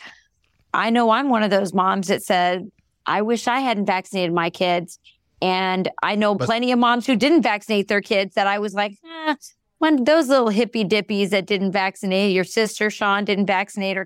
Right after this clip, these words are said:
Speaker 2: We're
Speaker 1: kids."
Speaker 2: talking about bo-,
Speaker 1: Are we
Speaker 2: all
Speaker 1: all
Speaker 2: vac-,
Speaker 1: kind of
Speaker 2: we're not talking about the covid vaccine. We're talking about all of the
Speaker 1: covid, we're talking
Speaker 2: vaccines.
Speaker 1: about all vaccines in general. R F K Junior has been talking. Yeah, sorry, thanks for clearing that up. Um, has been talking about some of the,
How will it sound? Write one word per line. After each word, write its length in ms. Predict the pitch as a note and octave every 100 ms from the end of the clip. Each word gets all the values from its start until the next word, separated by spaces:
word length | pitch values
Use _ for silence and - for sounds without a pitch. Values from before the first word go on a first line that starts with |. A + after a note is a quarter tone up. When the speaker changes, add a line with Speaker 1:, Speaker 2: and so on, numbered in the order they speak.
| -
Speaker 2:
We're 60 | F#3+
Speaker 1:
kids." 100 | F#3+
Speaker 2:
talking 180 | F#3 D#3
about 80 | C3+
bo-, 220 | G#2 D3
Speaker 1:
Are 60 | F3
we 180 | G3+ A3+
Speaker 2:
all 100 | A3
Speaker 1:
all 40 |
Speaker 2:
vac-, 160 | D#3+ A#3
Speaker 1:
kind 120 | A3+
of 80 | F3+
Speaker 2:
we're 120 | C#3+
not 160 | D3 D3+
talking 80 | D3+
about 140 | C#3+
the 80 | A2+
covid 320 | - B2+ A2
vaccine. 280 | G#2 G#2 A2+
We're 40 |
talking 120 | A2 G#2+
about 60 | G#2+
all 200 | G#2+ C#4
of 80 |
the 60 | C#4
Speaker 1:
covid, 60 | B3+
we're 0 |
talking 160 | - B3+ B3+
Speaker 2:
vaccines. 20 |
Speaker 1:
about 140 | A#3 A#3
all 240 | B3+ C#4+
vaccines 580 | D4 B3+ - B3+ A#3 A3
in 120 | A3 G#3
general. 380 | A#3 A#3+ G#3
R 140 | G3 G#3+
F 100 | -
K 240 | B3 G#3+ -
Junior 320 | - A3+ G#3
has 80 | G3
been 160 | G3 F#3
talking. 520 | - G#3 A3 G3 F#3+
Yeah, 240 | G3 F3 F3 _
sorry, 260 | - G3+ -
thanks 200 | A3 -
for 100 | G#3
clearing 280 | G#3 F#3+
that 140 | F#3 F#3
up. 180 | F#3 - - - _ _ _ G#3
Um, 320 | G#3+ G#3 G3
has 120 | F3+
been 140 | A3+
talking 320 | G#3+ A#3 A3+ A#3
about 240 | A3+ A3
some 120 | A#3
of 120 | A3+
the, 240 | A#3 A3